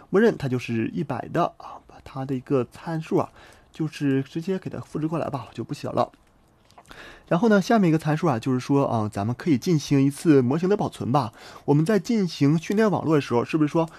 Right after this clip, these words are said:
我们也希望边训练网络，然后能边进行一个保存的操作啊？所以说在这里呢，我又写了一个 checkpoint 啊。对于 TensorFlow 来说啊，它保存的模型就是这样一个 checkpoint。C H E C K, C P U I N T，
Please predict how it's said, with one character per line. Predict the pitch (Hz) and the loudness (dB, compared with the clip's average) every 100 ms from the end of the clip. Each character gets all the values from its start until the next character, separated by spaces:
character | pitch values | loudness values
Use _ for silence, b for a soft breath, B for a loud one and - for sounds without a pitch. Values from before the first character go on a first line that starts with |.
| B - | B 0
我 | 147 | 0
们 | 202 | 2
也 | 180 113 | 0 -2
希 | - 170 | -6 -2
望 | 196 165 | 2 0
边 | - 196 | 2 0
训 | 208 226 | 2 0
练 | 208 185 | 2 2
网 | 127 | 0
络， | 123 160 | 2 0
然 | 110 | 0
后 | 110 131 | -2 -2
能 | 123 | -2
边 | 135 175 | 0 -2
进 | 175 190 | 0 -2
行 | - 123 | -2 -4
一 | 120 | -2
个 | 175 | -2
保 | 147 113 - | -2 -4 -8
存 | 120 | -6
的 | 156 | -4
操 | 147 | -4
作 | 110 123 | -2 -2
啊？ | - B B B | -2 B B B
所 | - 233 | -6 -2
以 | 196 | 4
说 | 196 | 4
在 | 180 | 4
这 | 135 208 | 2 4
里 | 147 | 6
呢， | 143 | 4
我 | 127 104 | 2 0
又 | 123 | -2
写 | - 113 | -2 -2
了 | 117 | -2
一 | |
个 | 117 131 | -2 -4
checkpoint | 110 160 151 240 196 127 | -4 -4 -4 -2 -2 -2
啊。 | 110 101 | -4 -8
对 | - 123 | -6 -4
于 | |
TensorFlow | 160 175 - 160 | -2 -4 -2 0
来 | 135 | 0
说 | 139 135 | 0 -2
啊， | - | -2
它 | 131 | -6
保 | 127 113 | -2 -4
存 | - 117 | -4 -2
的 | |
模 | 127 | -2
型 | 151 110 117 | -2 -4 -4
就 | 127 | -4
是 | 120 | -6
这 | 110 | -6
样 | 131 120 | -6 -6
一 | |
个 | - 131 113 - | -4 -2 -2 -4
checkpoint。 | 123 - 165 120 113 - - _ _ _ - _ - _ B B B B B | -8 -4 -6 -4 -6 -8 -20 _ _ _ -20 _ -20 _ B B B B B
C | - | -4
H | 175 170 | -2 -2
E | 170 | -4
C | 170 | -6
K, | 160 190 135 | -4 -2 -2
C | - - 123 - | -4 -6 -6 -6
P | - | -6
U | 127 | -4
I | 123 135 | -2 -4
N | 123 135 | -4 -6
T， | - - | -4 -4